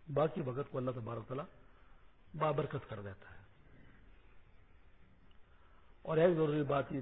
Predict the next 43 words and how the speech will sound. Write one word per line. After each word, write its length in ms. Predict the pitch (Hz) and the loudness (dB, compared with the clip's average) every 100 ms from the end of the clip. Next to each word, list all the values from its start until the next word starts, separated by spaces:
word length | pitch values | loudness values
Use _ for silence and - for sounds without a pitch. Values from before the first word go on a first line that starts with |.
| 113 | -4
تھی 340 | 139 170 202 214 - - - - - - | -4 -4 -6 -10 -18 -20 -20 -20 -20 -6
کہ 60 | 143 | 2
ہر 120 | 185 | 4
ایک 180 | 180 147 | 6 4
آدمی 340 | 143 156 151 | 2 0 -2
کو 480 | 143 143 156 170 175 | 2 4 6 6 4
اپنے 280 | 147 156 151 | 0 -2 0
معمولات 640 | 143 131 131 127 135 143 147 - - - - - - - - | 0 0 -2 0 2 2 2 -12 -18 -20 -20 -20 -20 -20 -4
پہلے 260 | 147 139 131 | 0 2 4
لینا، 440 | 131 143 165 175 - | 2 2 2 0 -2
پھر 80 | 165 | -8
اس 60 | - | -6
کی 80 | |
پابندی 440 | 147 135 127 139 156 | -4 -2 -2 -2 -2
کرنا، 460 | 170 151 165 165 | -2 -2 0 0
پھر 140 | 156 151 | 0 -4
اس 60 | - | -4
کی 80 | - | -6
اطلاع 300 | 143 147 127 98 | -4 0 0 -2
کرنا، 280 | 101 101 101 - - - - - - - - - - - - | -8 -10 -12 -16 -20 -20 -20 -20 -20 -20 -20 -20 -20 -20 -4
اس 180 | 185 175 | -2 0
سے 100 | 165 | 2
جو 140 | 151 | 2
فائدہ 320 | 143 147 160 | 4 4 8
ہوا 260 | 175 180 180 | 8 8 8
ہے 40 | |
اس 80 | 170 - | 6 2
کی 60 | 156 | -4
اطلاع 260 | 165 170 | 4 4
کرنا، 340 | 175 160 165 175 - - - - - - - | 4 0 -2 -4 -8 -12 -12 -12 -10 -10 -6
اور 180 | 151 143 | 2 2
جو 180 | 143 156 | 4 4
بیماریاں 440 | 147 135 143 165 | 4 2 2 2
باقی 320 | 135 139 143 175 | 4 2 2 0
ہیں 100 | 165 | 0
اس 160 | 156 - | 0 -4
کی 60 | |
اطلاع 260 | 131 139 143 135 | -2 2 2 2
کرنا، 240 | 139 170 | -2 0
یہ 160 | 165 143 | 0 4
ضروری 360 | 139 139 131 | 4 4 2
ہوتا 320 | 113 - | -2 -6
ہے، 40 | - | -12